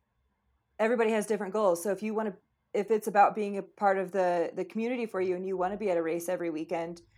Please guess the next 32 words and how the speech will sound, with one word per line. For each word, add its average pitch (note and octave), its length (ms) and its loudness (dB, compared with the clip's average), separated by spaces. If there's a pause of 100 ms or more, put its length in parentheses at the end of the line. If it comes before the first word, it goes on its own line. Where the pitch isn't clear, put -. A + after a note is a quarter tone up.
(240)
then, F#3 320 -6 (420)
then G3+ 140 0
that's F#3+ 280 2
your F#3+ 120 0
drive. F#3+ 440 6 (160)
Um, F3+ 440 0
and F#3+ 120 -8
so, F3+ 400 2 (720)
you G#3 120 -4
know, F3+ 120 0
just G3 240 -4
follow F#3+ 460 4 (300)
whatever F#3 280 2
your F3+ 180 0
drive F3 340 2
is. D#3 240 -4
And D#3+ 280 -12 (800)
I, E3 200 -2 (100)
I'm G3+ 100 2
not F#3 220 2
judging F#3 320 0
you. D#3+ 160 -6
I'm D#3+ 100 -8
just D#3+ 140 -8
saying D#3+ 220 -10
that - 200 -12
this F#3 160 -2
is E3 120 -6
the E3+ 120 -2
route D#3 260 2
I D3+ 140 0
chose. - 520 -10